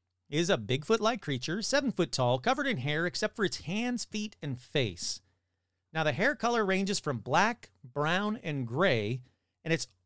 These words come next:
most often seen foraging for fruit or hunting langur monkeys and flying foxes. It's also seen in Borneo,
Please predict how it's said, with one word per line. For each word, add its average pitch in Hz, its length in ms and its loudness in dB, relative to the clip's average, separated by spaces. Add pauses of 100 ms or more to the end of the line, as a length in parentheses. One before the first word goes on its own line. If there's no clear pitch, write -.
most 196 440 4
often 139 340 2
seen 151 320 0
foraging 233 520 2
for 226 120 -2
fruit 151 540 0
or 139 140 2
hunting 202 640 0
langur 254 480 0
monkeys 240 520 -2
and 131 260 -4
flying 185 440 -2
foxes. 123 640 -4 (800)
It's - 100 -2
also 226 220 6
seen 220 260 2
in 190 100 2
Borneo, 120 600 0